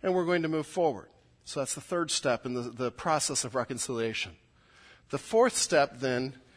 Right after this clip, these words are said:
is a restoration of relationship to what it was. And this is the part that is sometimes so very hard to do. How do we get past hurts? How do we get past the situation that has happened?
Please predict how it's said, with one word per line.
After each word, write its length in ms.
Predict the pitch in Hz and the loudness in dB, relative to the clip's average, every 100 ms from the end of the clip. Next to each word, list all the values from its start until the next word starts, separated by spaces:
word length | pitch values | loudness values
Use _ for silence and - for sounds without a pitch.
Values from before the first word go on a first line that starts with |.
| - - | -20 -6
is 160 | 147 139 | -4 -2
a 60 | |
restoration 840 | 131 160 - - 143 151 143 139 | 2 2 0 -4 -2 -2 -2 -4
of 120 | 120 117 | -6 -4
relationship 680 | 117 123 - 123 123 - | -4 -4 -4 -6 -6 -8
to 100 | - | -8
what 160 | 110 104 | -6 -6
it 80 | - | -8
was. 380 | 76 - - - - - - - _ - - - - _ - | -14 -16 -16 -16 -20 -20 -20 -20 _ -20 -20 -20 -20 _ -10
And 160 | 123 123 | -8 0
this 340 | 180 202 - | 6 8 6
is 140 | 180 143 | 0 -4
the 100 | 156 | -6
part 460 | - 156 147 139 - - - | 4 8 8 4 -12 -14 -4
that 100 | 131 | -4
is 80 | 120 | -2
sometimes 640 | - 175 165 - 139 135 | -2 -2 -2 0 -2 0
so 220 | - 147 | -2 -2
very 320 | 127 139 135 | -2 -2 -2
hard 360 | 120 165 147 127 | -2 2 2 2
to 100 | 127 | -6
do. 340 | 113 135 107 87 - - - - | -6 -4 -6 -10 -20 -20 -16 -6
How 300 | - 190 208 | 2 4 4
do 80 | |
we 160 | 180 147 | 2 0
get 320 | - 156 - | 0 -4 -4
past 400 | - 165 147 - | -6 -4 -4 -6
hurts? 460 | - 143 110 - - - - | -4 -4 -4 -8 -12 -16 -18
How 240 | - 185 196 | 0 2 4
do 80 | 175 | 2
we 140 | 139 | -2
get 260 | 123 - - | -4 -8 -8
past 580 | - 175 117 - - - - - - | -2 0 0 -2 -8 -10 -20 -18 -8
the 40 | |
situation 640 | - - - 131 127 - 110 | -6 -4 -4 -2 -2 -2 -6
that 120 | 104 | -8
has 120 | 98 | -6
happened? 320 | 110 90 - | -8 -8 -16